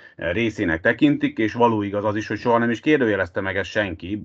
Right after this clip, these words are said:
Egyébként a hallgatóknak azért annyi adalékot még hadd tegyek hozzá, ezt, ez elsikadt így valahogy az elején,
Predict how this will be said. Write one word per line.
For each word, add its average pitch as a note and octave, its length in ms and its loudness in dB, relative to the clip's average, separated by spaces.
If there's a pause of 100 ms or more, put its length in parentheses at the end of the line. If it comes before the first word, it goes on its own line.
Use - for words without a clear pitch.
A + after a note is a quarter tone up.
(100)
Egyébként A2+ 640 -2
a A#2+ 40 4
hallgatóknak A#2 760 4
azért A2+ 300 -4
annyi B2 180 0
adalékot G#2+ 480 -2
még G#2+ 160 -2
hadd B2+ 200 -2
tegyek F2+ 260 -4
hozzá, G2 320 -2
ezt, F#2 220 -6
ez E2 180 -4
elsikadt G#2+ 580 -2
így F2 100 -10
valahogy F2+ 320 -4
az F2+ 100 -4
elején, F#2 500 -2